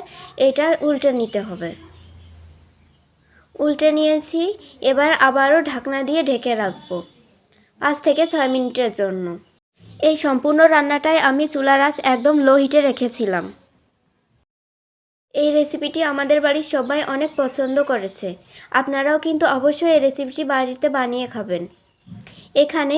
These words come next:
এই তান্দুরিটি বানাতে আমার প্রায় চল্লিশ থেকে বিয়াল্লিশ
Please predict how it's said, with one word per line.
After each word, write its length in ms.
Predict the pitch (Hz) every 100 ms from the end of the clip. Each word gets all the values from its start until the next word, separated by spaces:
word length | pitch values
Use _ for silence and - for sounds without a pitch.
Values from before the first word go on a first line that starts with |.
| -
এই 140 | 302
তান্দুরিটি 500 | 311 277 262 277 285
বানাতে 380 | 294 277 269 269 311
আমার 300 | - 254 269
প্রায় 320 | 277 294 302 339 339
চল্লিশ 400 | 302 269 277 294
থেকে 300 | 311 294 311 320
বিয়াল্লিশ 440 | 285 262 262 285